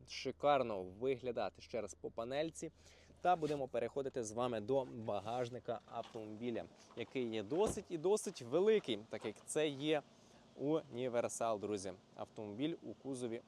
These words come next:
універсал. Відчиняємо, показуємо. Величезний, величезний багажник, у який влізе ваша теща.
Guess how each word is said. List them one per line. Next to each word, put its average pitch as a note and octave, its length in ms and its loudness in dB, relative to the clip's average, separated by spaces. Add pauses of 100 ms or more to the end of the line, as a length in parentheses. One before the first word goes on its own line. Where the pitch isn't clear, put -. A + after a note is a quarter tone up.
універсал. G#2+ 720 -2 (880)
Відчиняємо, C#3 600 0 (460)
показуємо. F2+ 600 -2 (180)
Величезний, F#2 760 -4 (100)
величезний A#2 520 -4
багажник, B2+ 500 -2
у G2+ 40 -8
який B2+ 300 -4 (360)
влізе C#3 380 -2
ваша C3 380 0
теща. C3+ 720 2